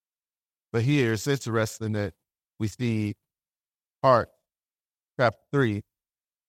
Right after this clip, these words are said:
heart in chapter four. And I almost thought if we titled this sermon, we could call it Heart Time.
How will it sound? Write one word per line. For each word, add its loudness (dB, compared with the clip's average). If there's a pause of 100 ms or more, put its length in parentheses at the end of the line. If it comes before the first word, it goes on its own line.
(760)
heart 2
in -6
chapter -2
four. -2 (920)
And 0
I 4
almost 0
thought 0
if -8
we -4 (160)
titled 0
this -4
sermon, -2 (440)
we -6
could -20
call 2
it -2
Heart 2
Time. -4